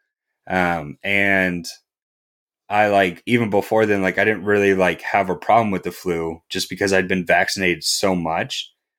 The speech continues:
and I was taking, like, decent care of myself, like, decent, right? But when I would get sick, which would happen, like, maybe once a year, maybe not even, right? I would get sick, like, really sick.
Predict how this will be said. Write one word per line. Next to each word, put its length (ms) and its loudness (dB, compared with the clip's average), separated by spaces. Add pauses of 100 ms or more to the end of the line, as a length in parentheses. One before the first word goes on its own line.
(300)
and 320 0
I 140 2
was 320 0
taking, 380 -4
like, 200 -2 (200)
decent 420 -2
care 240 0
of 80 -4
myself, 600 -8 (340)
like, 240 -14 (160)
decent, 500 -4 (680)
right? 200 0
But 120 2
when 180 2
I 100 4
would 280 2
get 180 2
sick, 420 -2 (160)
which 220 -2
would 100 -2
happen, 360 -2
like, 340 -6 (140)
maybe 280 0
once 320 0
a 40 -2
year, 280 2
maybe 300 0
not 180 0
even, 420 -2 (460)
right? 300 -2
I 120 2
would 200 -2
get 280 -4
sick, 680 -2 (480)
like, 160 -2 (220)
really 380 4
sick. 680 -2